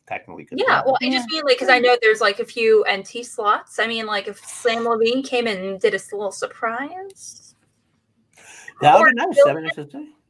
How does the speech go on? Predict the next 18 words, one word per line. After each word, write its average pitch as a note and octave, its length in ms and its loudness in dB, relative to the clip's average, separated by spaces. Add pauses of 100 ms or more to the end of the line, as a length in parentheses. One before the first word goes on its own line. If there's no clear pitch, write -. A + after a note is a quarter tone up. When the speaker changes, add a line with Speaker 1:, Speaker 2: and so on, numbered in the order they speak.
(500)
Speaker 3:
<laughs> A#3+ 580 -12 (480)
Speaker 1:
There C#3+ 180 0
you D#3+ 100 2
go. C3+ 240 6 (180)
See? G#3 420 -2 (360)
Apologize B2 380 -6
to - 60 -20
the C3+ 60 -10
Action A#2+ 280 -10
Army. C3 240 -8
Speaker 2:
As - 60 0
Speaker 1:
I F#4+ 200 6 (140)
Speaker 2:
you F#4+ 80 6
Speaker 1:
accept - 340 0
his, D5+ 180 8
Speaker 2:
should. C5+ 120 0
Speaker 1:
uh, - 100 -2 (380)
I, C#3+ 280 6